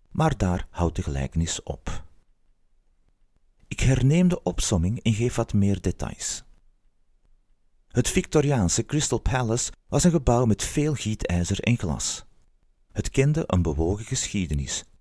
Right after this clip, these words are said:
Letterlijk zelfs. Het werd na de wereldtentoonstelling van achttien eenenvijftig in Londen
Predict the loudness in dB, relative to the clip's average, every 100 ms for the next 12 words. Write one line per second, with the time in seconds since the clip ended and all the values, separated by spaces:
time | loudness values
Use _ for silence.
0 | _ _ _ _ _ -20 0 2 4 2
1 | 0 -2 -4 -6 -6 -6 -8 -10 -12 -16
2 | _ _ _ _ _ _ _ -8 2 4
3 | 2 -2 -6 0 2 2 2 2 0 0
4 | -2 0 -2 -2 -2 -2 0 -2 -2 -6
5 | -6 -6 -4 0 0 0 -2 -2 -4 -4
6 | -2 0 0 0 -2